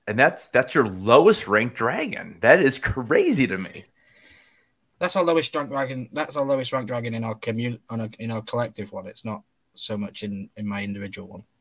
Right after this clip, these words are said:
Speaker 1: Oh, so you moved, oh, you changed it then.
Speaker 2: Yeah, it's different to when we were the other day. <clears throat> But yeah, I'm probably gonna say the Maylis, and I don't, maybe because it's a, a war of the women, and she wants to be known as, you know, a strong, standing woman at the end.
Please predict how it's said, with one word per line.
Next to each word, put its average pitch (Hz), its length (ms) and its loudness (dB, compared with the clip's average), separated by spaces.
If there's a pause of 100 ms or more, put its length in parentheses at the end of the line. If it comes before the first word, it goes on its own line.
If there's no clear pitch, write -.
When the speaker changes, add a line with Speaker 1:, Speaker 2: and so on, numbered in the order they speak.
(180)
Speaker 1:
Oh, 117 640 6
so 98 60 -10
you 95 100 -8
moved, 104 340 -8
oh, 101 100 -2
you 113 160 0
changed 120 340 -4
it 85 100 -10
then. 80 260 -12 (580)
Speaker 2:
Yeah, 113 200 -2
it's - 160 -6
different 113 320 0
to 110 100 -4
when 104 140 -2
we 104 80 -2
were 101 220 -6 (140)
the 107 100 -4
other 101 120 -10
day. 98 240 -10
<clears throat> - 800 -20
But - 260 -6
yeah, 151 200 4
I'm 147 120 2
probably 147 220 -2
gonna 127 160 -2
say 117 380 -4
the 107 200 -8 (800)
Maylis, 127 680 0 (580)
and 113 720 -4 (480)
I 123 80 -4
don't, 120 180 0
maybe 135 260 0
because 120 340 -4
it's - 220 -6
a, 107 240 -2 (160)
a 113 80 0
war 117 240 2
of 107 100 0
the 110 100 -2
women, 110 380 0
and 104 140 -4
she 110 120 -4
wants 101 240 -4
to 101 80 -14
be 104 100 -6
known 104 240 -2
as, - 220 -8
you 107 80 -4
know, 101 160 -2
a 101 60 -6
strong, 98 400 -2
standing 98 420 -4
woman 101 220 -4
at 104 60 -8
the 101 100 -6
end. 101 320 -8